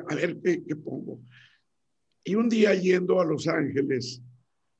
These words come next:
porque en esa época yo colaboraba mucho con Pollo Loco Estados Unidos, porque cada rato, eh, queriendo mejorar las cosas, de-, despedazaban la, la receta,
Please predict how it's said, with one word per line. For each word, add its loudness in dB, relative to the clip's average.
porque -6
en 0
esa 2
época 0
yo 0
colaboraba 0
mucho -2
con -8
Pollo 0
Loco -4
Estados -6
Unidos, -4
porque -14
cada -4
rato, -4
eh, -4
queriendo 2
mejorar 0
las -4
cosas, -4
de-, -4
despedazaban -2
la, -4
la -10
receta, -4